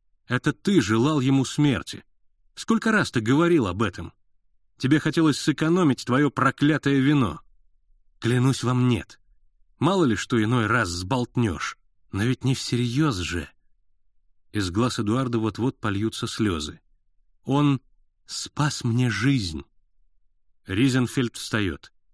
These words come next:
"Хватит с меня этой болтовни о спасении жизни. После обеда вы будете в конторе?"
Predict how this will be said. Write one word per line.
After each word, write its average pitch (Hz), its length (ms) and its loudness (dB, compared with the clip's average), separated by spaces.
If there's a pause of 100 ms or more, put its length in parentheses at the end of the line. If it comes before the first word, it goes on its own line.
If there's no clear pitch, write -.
(800)
"Хватит 110 560 -2
с - 80 -8
меня 117 260 0
этой 110 220 -2
болтовни 107 640 -2
о 107 100 -2
спасении 104 560 -2
жизни. 85 520 -4 (420)
После 120 300 -2
обеда 123 360 0
вы 120 240 0
будете 165 380 -2
в - 80 -8
конторе?" 90 560 -6